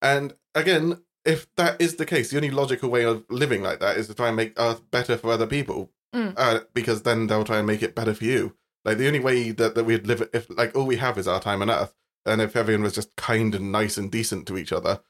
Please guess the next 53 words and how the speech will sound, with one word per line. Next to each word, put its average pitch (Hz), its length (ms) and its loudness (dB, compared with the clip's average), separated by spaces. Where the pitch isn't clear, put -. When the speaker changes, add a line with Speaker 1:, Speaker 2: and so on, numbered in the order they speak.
Speaker 1:
that 123 160 2
would 113 100 2
make 110 180 0
our 104 120 0
time 107 240 0
on 104 80 2
Earth 104 240 0
matter. 117 460 -4
Speaker 2:
Yeah. 170 360 0
Speaker 1:
Um, 110 200 2
so 123 140 2
even 135 180 2
if 123 80 0
we 123 80 0
do 139 140 2
live 104 140 0
in 95 80 -2
a 95 40 -4
simulation, 95 460 -2
it's 87 120 -6
still 120 160 0
our 101 160 2
simulation, 101 560 -2
so - 100 -10
you 85 80 -8
should 95 120 -10
still 107 160 0
treat 101 220 -8
people 101 240 -8
with 98 120 -6
respect, 92 320 -4
because 82 200 -8
if 95 100 -12
you're 80 100 -4
in 95 60 -6
a 95 40 -10
simulation, - 480 -8
then, 113 360 -2
you 139 100 0
know, 113 280 2
nothing 113 500 -2
matters, 113 380 -2
but - 180 -2
also, 101 480 -2
if 113 180 -4
that's 104 260 -2
all 113 80 2
we 104 120 -2
have 101 180 0
until 104 200 -6
we 101 100 -2
just 104 140 -8
become 98 320 -8